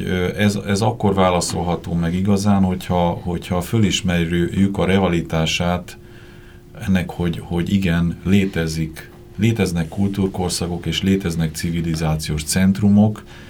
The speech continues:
és ezek mindig egy konkrét helyhez kötődnek, és ezek aztán vándorolnak. Hogyha ezt, ö,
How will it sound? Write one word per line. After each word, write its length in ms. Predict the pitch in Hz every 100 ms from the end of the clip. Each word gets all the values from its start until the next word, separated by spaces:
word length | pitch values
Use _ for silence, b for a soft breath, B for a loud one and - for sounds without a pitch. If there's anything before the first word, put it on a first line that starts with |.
| B B
és 160 | -
ezek 280 | 95 95 92
mindig 400 | 101 120 104 92
egy 160 | 85 -
konkrét 420 | 90 82 80 80
helyhez 380 | 85 82 78 -
kötődnek, 640 | 104 104 101 95 92 87
és 180 | 85 -
ezek 240 | 82 85
aztán 320 | 85 78 87 87
vándorolnak. 960 | 87 82 78 78 73 73 73 - - B B B B B B
Hogyha 420 | - 101 - 98
ezt, 320 | 107 101 - 98
ö, 240 | 98 95